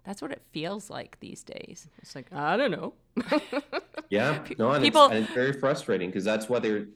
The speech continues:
Speaker 3: I mean, <laughs> they, then they're asked, "Okay, what's the point of paying for your consultation if, if you don't know the answer?" Like, I mean, I've been sitting on Express Entry for, like, a year and a half. No, I mean, I wanna,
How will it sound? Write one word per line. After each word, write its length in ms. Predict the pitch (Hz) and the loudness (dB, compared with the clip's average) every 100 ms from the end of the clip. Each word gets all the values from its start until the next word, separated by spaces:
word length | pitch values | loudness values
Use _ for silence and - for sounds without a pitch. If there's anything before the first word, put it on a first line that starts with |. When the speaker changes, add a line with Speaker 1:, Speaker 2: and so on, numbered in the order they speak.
| - | -6
Speaker 3:
I 60 | 107 | 0
mean, 400 | 110 98 - - | 0 0 -4 -12
<laughs> 100 | - | -8
they, 100 | 127 | -4
then 340 | 117 - 117 120 | -4 0 0 4
they're 100 | 117 | 2
asked, 360 | 113 113 - | 2 0 0
"Okay, 160 | 117 117 | -2 0
what's 280 | 104 104 104 | 0 0 -2
the 60 | 101 | -4
point 200 | 110 107 | 0 -2
of 160 | 101 | -2
paying 380 | 98 98 101 98 - _ _ _ _ | -4 -2 -4 -6 -16 _ _ _ _
for 120 | 95 | -2
your 180 | 92 92 | 0 0
consultation 800 | 92 98 95 95 - 107 139 110 | 0 0 0 -2 0 0 0 0
if, 100 | 90 - | -2 -4
if 160 | 98 - | -8 -2
you 140 | 98 | 0
don't 140 | 101 104 | 2 2
know 140 | 95 | 2
the 120 | 95 | 0
answer?" 460 | 101 143 147 101 87 | -2 -2 -4 -4 -4
Like, 220 | 87 85 | -6 -6
I 40 | |
mean, 160 | 90 90 | -6 -6
I've 140 | 87 | -2
been 100 | 101 101 | 0 2
sitting 280 | 107 107 | 2 2
on 100 | 104 | 2
Express 400 | 95 - - 101 | 0 -2 -2 0
Entry 300 | 104 101 104 | 0 0 -2
for, 160 | 101 98 | -2 -2
like, 180 | 87 85 | -4 -6
a 60 | |
year 200 | 92 95 | -4 -2
and 100 | 101 | -2
a 60 | 92 | -4
half. 360 | 101 101 101 104 _ - _ _ - | -4 -4 -4 -8 _ -20 _ _ -6
No, 380 | 98 101 98 - | 0 2 2 -2
I 60 | 95 | -4
mean, 160 | 98 95 | -2 0
I 80 | 90 | 0
wanna, 460 | 98 98 101 98 | 0 0 -2 -4